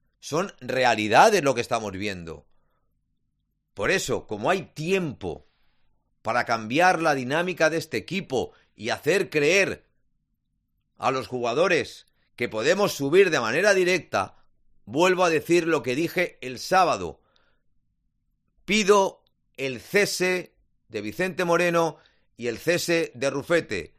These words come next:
que no va a pasar nada. Ya les digo yo que no va a pasar nada. Si pasa algo, y espero que no,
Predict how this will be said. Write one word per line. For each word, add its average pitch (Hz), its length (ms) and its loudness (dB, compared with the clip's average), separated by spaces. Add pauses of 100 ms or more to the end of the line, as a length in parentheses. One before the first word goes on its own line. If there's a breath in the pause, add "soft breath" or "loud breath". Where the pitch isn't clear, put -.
(460)
que 135 160 -2
no 175 240 4
va 196 100 8
a 190 60 4
pasar 170 360 4
nada. 165 560 2 (840)
Ya 117 140 -4
les 139 140 -2
digo 120 180 -4
yo 156 340 -2
que 110 200 -8
no 156 320 2
va 170 80 4
a 165 40 -2
pasar 156 340 2
nada. 113 440 -4 (1000)
Si - 300 -8
pasa 190 460 4
algo, 151 460 2 (200)
y 117 160 -4
espero 185 520 0
que 165 120 0
no, 160 380 0